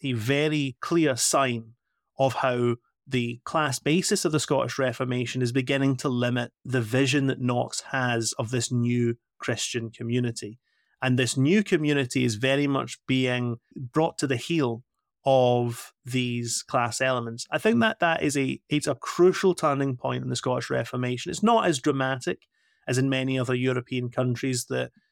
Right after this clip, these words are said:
Chris has mentioned, but it is a sign that there's a certain point where the Reformation begins to clash with established class forces, even those that have brought it into existence.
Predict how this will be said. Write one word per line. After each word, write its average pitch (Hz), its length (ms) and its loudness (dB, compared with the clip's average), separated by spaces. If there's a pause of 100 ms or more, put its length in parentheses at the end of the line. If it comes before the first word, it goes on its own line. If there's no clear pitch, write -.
(160)
Chris 127 320 -2
has 123 160 0
mentioned, 127 640 -2
but 156 100 2
it 151 100 -2
is 175 200 2
a 214 80 2
sign 151 540 2
that 120 460 0
there's 131 220 0
a 131 40 0
certain 160 420 2
point 135 360 -2
where 127 120 -4
the 120 80 -2
Reformation 120 760 -2
begins 120 380 -2
to 117 100 -14
clash 127 440 -2
with 135 100 -4
established 120 640 -2
class 117 300 -2
forces, 131 580 -2 (100)
even 139 360 2
those 120 240 0
that 123 100 0
have 123 160 -8
brought 123 300 0
it - 100 -8
into 120 400 -6
existence. 120 800 -6